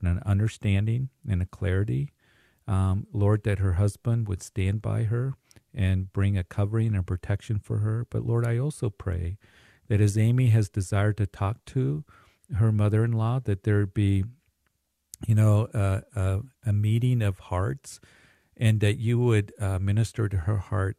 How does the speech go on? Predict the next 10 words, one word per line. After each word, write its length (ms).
that 240
it, 260
it's, 340
um, 680
for 220
her 280
to, 340
to 180
come 280
together 560